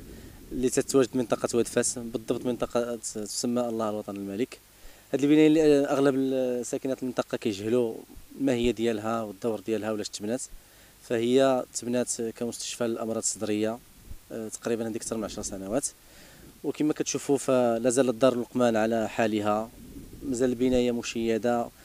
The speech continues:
فارغة، بل هي مأوى للمجرمين والمتشردين. هذيك أكثر من، من عشر سنوات، يعني أزيد من عشر سنوات والبناية على حالها.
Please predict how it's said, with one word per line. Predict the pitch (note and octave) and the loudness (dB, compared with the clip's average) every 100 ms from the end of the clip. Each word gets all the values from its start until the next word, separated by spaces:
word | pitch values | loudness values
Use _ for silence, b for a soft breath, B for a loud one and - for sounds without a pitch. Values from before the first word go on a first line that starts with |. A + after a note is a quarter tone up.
| B | B
فارغة، | - C#3 B2 A2 A2+ A#2+ | 4 6 8 4 2 0
بل | A#2+ A#2 | 0 0
هي | A#2 A#2 | 0 0
مأوى | A#2+ A#2 A#2 | 0 2 2
للمجرمين | A2 G#2+ G#2+ G#2+ A2 F#2+ G2 A2 | 2 -4 -6 -8 -8 -8 -6 -4
والمتشردين. | A2 G#2+ G#2 - G2 G2 A2+ B2 - B B | -4 -6 -10 -10 -8 -4 -4 -4 -8 B B
هذيك | F3 D#3+ | -4 -2
أكثر | D#3+ - | -2 0
من، | E3 D3 C3 | 0 2 0
من | A#2+ | -2
عشر | A2 - | -4 -6
سنوات، | - G2+ F#2+ F#2 | -10 -10 -10 -12
يعني | F2+ - | -14 -12
أزيد | G2 G#2 | -8 -6
من | G2+ | -6
عشر | F#2+ - | -6 -8
سنوات | G2 G#2 G2+ A2+ - | -8 -8 -6 -6 -6
والبناية | G2 G#2 G#2+ | -6 -4 -2
على | G#2+ G#2 | 0 -2
حالها. | G#2 G#2+ G2 F#2+ B2 | -2 -4 -4 -2 -4